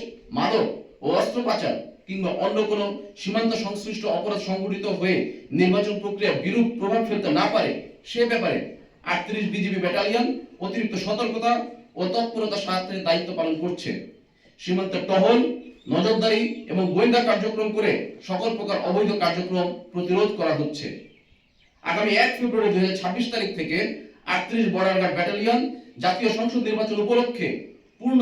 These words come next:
মাত্রায় মোতায়েন থাকবে এবং নির্বাচন সংশ্লিষ্ট সকল দায়িত্ব সর্বোচ্চ পেশাদারিত্ব, সততা ও নিষ্ঠার সাথে পালন করবে। উল্লেখ্য, বান্দরবানের ছেচল্লিশ কিলোমিটার সীমান্তকে সম্পূর্ণ সুরক্ষিত রেখেই আসন্ন ত্রয়োদশ জাতীয়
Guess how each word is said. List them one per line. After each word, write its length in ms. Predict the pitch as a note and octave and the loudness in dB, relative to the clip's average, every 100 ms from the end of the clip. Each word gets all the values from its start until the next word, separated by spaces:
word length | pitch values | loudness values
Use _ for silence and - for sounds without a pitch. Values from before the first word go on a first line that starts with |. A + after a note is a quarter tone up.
| A3+ | 6
মাত্রায় 300 | G#3+ G#3+ G3+ F3+ | 2 0 0 0
মোতায়েন 280 | F#3 F3+ - | 2 0 0
থাকবে 240 | F3 D#3 C3 - - - C#3+ | -2 -2 -2 -4 -8 -8 -4
এবং 100 | E3+ D#3+ | 0 2
নির্বাচন 340 | G3 G#3 G#3 G3 | 2 0 -2 -2
সংশ্লিষ্ট 400 | F#3+ G#3 G#3+ A3+ A#3 A#3 - - - | -2 -4 -4 -2 2 2 0 -8 -4
সকল 220 | G3+ B3 A#3 | -2 2 4
দায়িত্ব 280 | G#3 - - F3+ A#2+ - - | 4 2 0 -2 -2 -6 -10
সর্বোচ্চ 360 | - F#3 G3 G3 F3+ | -4 -2 -2 -2 -4
পেশাদারিত্ব, 540 | F#3 G3+ A3+ A#3 A3+ A#3 A#3 A#3 - - | -2 0 2 2 2 2 2 -2 -8 -8
সততা 380 | F3+ - - G#3 G#3 - - C3+ | -6 -2 2 2 0 -4 -12 -6
ও 20 | C#3+ | -2
নিষ্ঠার 360 | F3+ - G#3+ F#3 | 0 -2 -4 -4
সাথে 160 | F3+ F#3 | -4 -2
পালন 160 | D#3+ E3+ E3+ | -2 0 -2
করবে। 220 | E3 A#2+ - - - _ _ _ | -2 -4 -4 -10 -20 _ _ _
উল্লেখ্য, 420 | F3 A3+ B3 A#3+ - - - - _ _ - | -4 2 2 2 -4 -6 -10 -20 _ _ -6
বান্দরবানের 580 | F3 B3 A#3+ A#3+ A#3 | 2 4 4 4 2
ছেচল্লিশ 360 | A3+ G#3+ C4+ B3 B3 | -2 -2 0 0 0
কিলোমিটার 360 | A3+ A3 G3 | 0 2 0
সীমান্তকে 480 | - A3 A3+ A3 F3+ - - - - - | 0 0 0 0 0 -2 -2 -10 -14 -2
সম্পূর্ণ 360 | G#3+ A3+ A#3+ A3+ | 2 2 2 2
সুরক্ষিত 400 | A3+ A#3+ C4+ B3 A3+ - | 2 0 0 0 0 0
রেখেই 300 | G#3 A#3+ - - - - - | 2 4 4 0 -6 -14 -8
আসন্ন 240 | F3+ A3+ A3+ A3 | -4 -2 0 0
ত্রয়োদশ 340 | G#3 A3 G#3+ F#3 | 0 2 2 2
জাতীয় 260 | G3+ G3+ | 0 -2